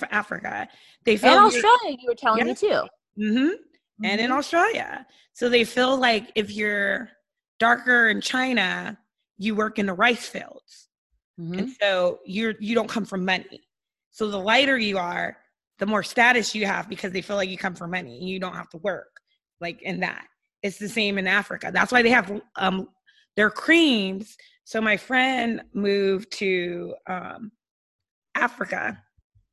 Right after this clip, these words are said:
Speaker 1: and she, or no, sorry, China. And she was like, "I need someone to f-, send me moisturizer." And I was like, "Moisturizer?" And she was like, "All their moisturizer in China has
Speaker 2: Bleach.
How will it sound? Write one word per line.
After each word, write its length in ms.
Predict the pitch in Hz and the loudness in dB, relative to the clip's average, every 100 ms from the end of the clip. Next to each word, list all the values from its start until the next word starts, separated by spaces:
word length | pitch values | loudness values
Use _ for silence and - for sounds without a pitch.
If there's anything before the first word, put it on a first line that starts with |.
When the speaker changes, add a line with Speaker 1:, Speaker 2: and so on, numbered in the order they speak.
| - | -4
Speaker 1:
and 120 | 202 | -4
she, 220 | - 226 | -2 -4
or 240 | 220 - 214 | -4 0 0
no, 160 | 180 | 0
sorry, 220 | 156 - | -2 -6
China. 460 | - 240 220 180 87 - _ _ _ - | -2 0 0 0 -8 -16 _ _ _ -4
And 120 | 202 | -4
she 160 | 202 233 | -2 0
was 140 | 226 | 0
like, 160 | 208 202 | 2 2
"I 80 | 208 | 2
need 180 | 233 254 | 4 2
someone 200 | 311 311 | 2 2
to 60 | 302 | 0
f-, 260 | - - | -4 -10
send 240 | - 233 226 | -6 0 0
me 100 | 185 | 2
moisturizer." 840 | 190 208 - - - - - - - _ _ - | 0 -2 -4 -8 -10 -12 -12 -14 -16 _ _ -8
And 80 | 190 | -4
I 20 | |
was 100 | 208 | -2
like, 140 | 196 185 | -2 -4
"Moisturizer?" 1120 | 170 196 370 - 104 107 107 - 67 69 - _ _ - | -6 -6 -4 -6 -6 -8 -8 -8 -8 -10 -12 _ _ -4
And 120 | 214 | -2
she 160 | - 226 | 0 0
was 200 | 240 220 | 0 0
like, 260 | 208 180 - _ _ - | -2 -2 -8 _ _ -4
"All 200 | 196 233 | 4 4
their 120 | 269 320 | 6 4
moisturizer 640 | 285 - 208 196 185 190 | 4 2 0 0 0 -2
in 60 | 175 | -2
China 420 | 196 175 170 - _ _ | -2 -2 -6 -12 _ _
has 380 | - 196 180 - _ _ _ - | -2 0 0 -6 _ _ _ -12
Speaker 2:
Bleach. 340 | 196 180 - | -10 -10 -14